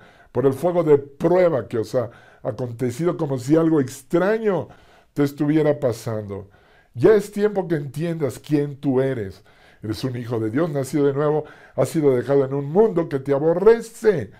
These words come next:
que te aborrece por la palabra de Dios. "Yo les he dado tu palabra y el mundo los aborreció". ¿Por qué? <clears throat> Porque no son del mundo, como tampoco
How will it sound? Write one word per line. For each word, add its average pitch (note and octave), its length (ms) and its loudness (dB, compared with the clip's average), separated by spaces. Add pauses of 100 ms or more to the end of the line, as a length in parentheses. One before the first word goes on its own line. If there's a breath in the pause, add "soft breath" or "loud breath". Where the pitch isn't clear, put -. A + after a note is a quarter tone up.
(360 soft breath)
que F3+ 180 4
te F3+ 200 0
aborrece F3 600 0
por C#3+ 200 -2
la C3+ 180 2
palabra C3 560 -2 (340 soft breath)
de C#3+ 200 0
Dios. F3+ 300 4
"Yo E3+ 140 2
les E3+ 200 -2
he F3 80 0
dado E3 240 4
tu E3 160 -4
palabra D3+ 360 0
y E3 40 4
el C3+ 80 0
mundo C#3+ 220 -2
los B2 200 -4
aborreció". B2 680 -2 (420 loud breath)
¿Por G3 220 2
qué? C4+ 300 8 (120)
<clears throat> - 680 -10
Porque B2 360 0
no D#3 400 0 (200 soft breath)
son C3+ 500 2 (240 soft breath)
del B2 540 2
mundo, B2 840 -2 (1600 soft breath)
como A#2+ 280 -4
tampoco D3 760 -2